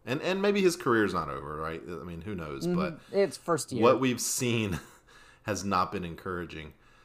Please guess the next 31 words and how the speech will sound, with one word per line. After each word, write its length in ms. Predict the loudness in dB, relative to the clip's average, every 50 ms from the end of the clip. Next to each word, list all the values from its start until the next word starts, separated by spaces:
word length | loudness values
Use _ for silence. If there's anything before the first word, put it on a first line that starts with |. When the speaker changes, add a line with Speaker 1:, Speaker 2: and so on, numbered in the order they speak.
| _ _ _ _ _
Speaker 1:
Um, 280 | -10 -6 -4 -4 -4 -6
of 120 | -8 -4
course, 200 | 2 2 4 4
we 60 | 4 2
still 160 | 4 4 4
have 80 | 4
Matt 200 | 4 2 0 0
Corral, 400 | 0 2 2 2 2 2 0 -2 -8 -18 -20 -20 -20 -18
so 400 | -14 -8 -4 -2 0 0 0 0
that's, 420 | 0 -2 -2 -4 -6 -8 -8 -10 -10
he's 220 | -6 -4 -4 -4 -2
gonna 180 | -2 -2 -2
factor 480 | 0 0 0 0 0 -2 -4 -6 -4 -2
in 200 | -2 -4 -4 -4
somehow 500 | -6 -4 -4 -4 -4 -4 -4 -6 -6 -6 -8
next 280 | -8 -10 -12 -12 -12
season. 420 | -12 -10 -10 -10 -10 -10 -12 -12 -14 -18 _ _ _ _ _ _ _ _ _ _ _ _ _ -16 -10 -8
Uh, 340 | -6 -6 -4 -4 -4 -4 -6
wouldn't 300 | -4 0 0 0 0 0
be 80 | -2 -2
surprised 440 | -2 -4 -4 -2 0 0 0 -2 -4
if 60 | -8
Sam 280 | -10 -8 -8 -8 -6 -6
Darnold's 320 | -6 -6 -6 -6 -8 -8
on 140 | -8 -8 -8
the 100 | -10 -12 -14 _ _ _ _ _ _ _ _ _ _ _ _ _ _ _
roster 420 | -4 -2 0 0 -2 -4 -6 -8 -8
next 240 | -6 -8 -10 -10
season, 300 | -10 -10 -10 -8 -8 -2
but 120 | 0 0 0
it 100 | 0